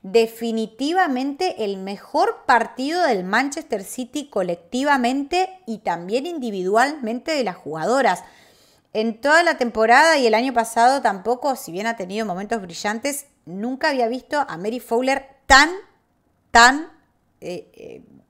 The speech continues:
bien como hoy. Para mí fue el mejor partido de Fowler, el mejor partido de Alex Greenwood, el mejor partido de, bueno, Gempo siempre, Van y yo siempre,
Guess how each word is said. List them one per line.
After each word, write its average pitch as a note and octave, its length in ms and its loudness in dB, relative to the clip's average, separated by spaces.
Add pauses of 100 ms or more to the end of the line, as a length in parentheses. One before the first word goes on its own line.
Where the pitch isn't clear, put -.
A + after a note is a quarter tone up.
bien C4+ 640 -2
como G3+ 280 0
hoy. C4+ 140 2
Para G3 220 -4
mí G#3+ 100 -8
fue A3+ 180 -4
el G#3 40 -6
mejor C4+ 340 -4
partido B3+ 380 0
de G3 80 -2
Fowler, G#3+ 580 2 (760)
el B3+ 140 2
mejor C4 360 2
partido C4 400 4
de A3 220 8
Alex G#3 260 4
Greenwood, G#3+ 640 2 (1120)
el C#4 180 2
mejor D#4+ 420 4
partido D4 520 4
de, A#3+ 200 4
bueno, G#3 240 4
Gempo C4 480 0
siempre, A#3+ 960 2 (840)
Van A#3 320 6
y A#3 60 -2
yo A3+ 300 0
siempre, G#3+ 840 0